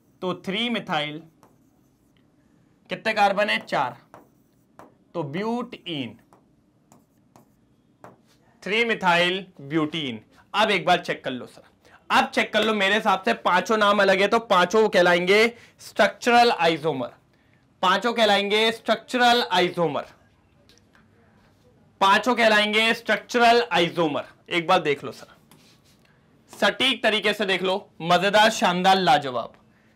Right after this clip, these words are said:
कोई दिक्कत की बात यहां तक नहीं आती है। ठीक है, पहला, दूसरा, तीसरा, चौथा और ये पांचवा और ये पांचवा। मैंने कहा, "ठीक है सर।"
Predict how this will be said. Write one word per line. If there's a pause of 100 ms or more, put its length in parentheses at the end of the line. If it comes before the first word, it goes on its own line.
(220)
कोई
दिक्कत
की
बात
यहां
तक (100)
नहीं
आती
है। (380)
ठीक
है,
पहला, (580)
दूसरा, (280)
तीसरा, (600)
चौथा (680)
और
ये
पांचवा (1300)
और
ये (220)
पांचवा। (180)
मैंने
कहा,
"ठीक
है
सर।"